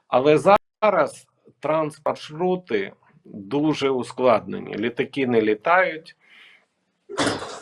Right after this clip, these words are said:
проблема безпеки, є, е,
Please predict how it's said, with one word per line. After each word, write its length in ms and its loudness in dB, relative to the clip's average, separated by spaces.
проблема 440 6
безпеки, 520 0
є, 460 2
е, 480 2